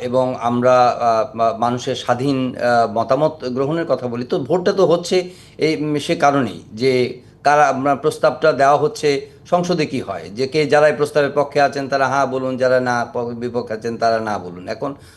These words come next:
ধরেন একটা প্রত্যাশার জায়গা তৈরি হয়েছে যে আমরা, আ, আ, দীর্ঘ একটা, আ, মানে অপশাসনের, আ, পা-,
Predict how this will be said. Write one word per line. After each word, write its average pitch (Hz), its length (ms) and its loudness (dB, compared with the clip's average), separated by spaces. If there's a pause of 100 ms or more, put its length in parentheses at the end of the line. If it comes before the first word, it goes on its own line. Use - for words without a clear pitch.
(220)
ধরেন 143 360 2 (360)
একটা 151 300 -2
প্রত্যাশার 175 560 0
জায়গা 190 220 2
তৈরি 185 240 0
হয়েছে 185 400 2
যে 180 140 0
আমরা, 151 380 2
আ, 135 680 -4 (140)
আ, 135 120 2
দীর্ঘ 135 540 -2
একটা, 160 600 4 (180)
আ, 139 200 4
মানে 135 280 0
অপশাসনের, 156 1500 -2
আ, 139 100 4
পা-, 143 240 0